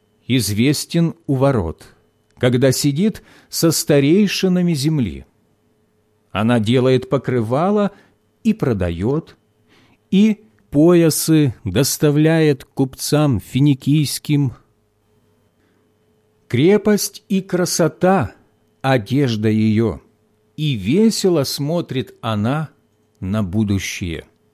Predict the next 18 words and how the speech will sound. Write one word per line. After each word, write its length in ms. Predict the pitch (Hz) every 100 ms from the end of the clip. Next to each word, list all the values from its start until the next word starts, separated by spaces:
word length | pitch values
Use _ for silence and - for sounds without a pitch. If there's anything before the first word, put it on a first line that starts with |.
| _ _ _ _ _ _ _ - - -
Уста 460 | 139 139 - 151 143
свои 480 | - 123 123 123 131 -
открывает 840 | 135 - 123 120 127 117 110 - -
с 220 | - -
мудростью, 1000 | 101 139 196 160 131 - 110 85 71 - - - _ -
и 140 | 170
кроткое 680 | - 131 147 170 - 160 156
наставление 1080 | 135 - - 107 98 113 190 190 185 180 - _ _ -
на 180 | 98 135
языке 680 | 147 123 98 90 - 107
её. 480 | 104 95 87 73 64 _ _ _ _ _ _ _ _ _ _ _
Она 340 | - 113 139
наблюдает 800 | 135 120 110 120 120 127 113 - _ _ -
за 200 | 95 120
хозяйством 920 | - 117 110 135 127 - 113 117 104
в 140 | 90
доме 340 | 87 123 180 185
своём 640 | - 160 170 170 175 165